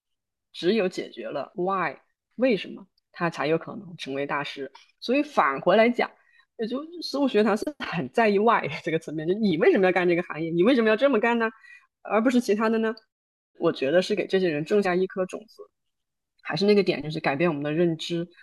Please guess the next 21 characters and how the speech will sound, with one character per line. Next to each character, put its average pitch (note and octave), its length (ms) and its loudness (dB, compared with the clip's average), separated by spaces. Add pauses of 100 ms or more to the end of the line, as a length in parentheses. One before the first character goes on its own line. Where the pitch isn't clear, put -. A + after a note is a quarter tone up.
(120)
我 D3 100 -10
们 D#3+ 80 -4
要 G3 100 2
知 G3+ 180 0
道 G#3+ 140 4
在 G3 140 2
做 G3+ 180 6
一 F3+ 80 6
件 F#3 100 4
事 F#3 160 0
情 E3+ 120 -4
的 D3+ 80 -4
时 - 160 -10
候 D3 100 -10
问 D#3 220 -6
自 D3+ 100 -10
己 C#3 100 -12
为 D3 160 -18
什 - 160 -16
么， A#3 60 -16 (640)
啊， - 80 -16